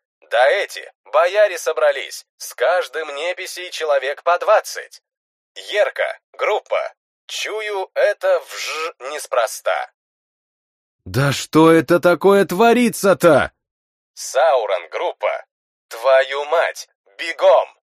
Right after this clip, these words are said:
Рыжий, группа. Сюда идёт. Чёт вангую, пи***ц!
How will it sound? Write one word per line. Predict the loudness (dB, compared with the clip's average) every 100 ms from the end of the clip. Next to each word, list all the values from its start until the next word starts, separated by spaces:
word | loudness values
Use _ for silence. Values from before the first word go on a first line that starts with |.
| _ _ _ _ _
Рыжий, | -6 -4 -4 -6 -10 -12
группа. | -10 -8 -8 -4 -6 -6 _ _
Сюда | -18 -14 -10 -4 0 0 0
идёт. | -6 -8 -8 -8 _ _
Чёт | -10 -2 0 0
вангую, | 0 0 -2 -8 -8 -6 -8 -8 _
пи***ц! | -10 -4 0 0 -2 -6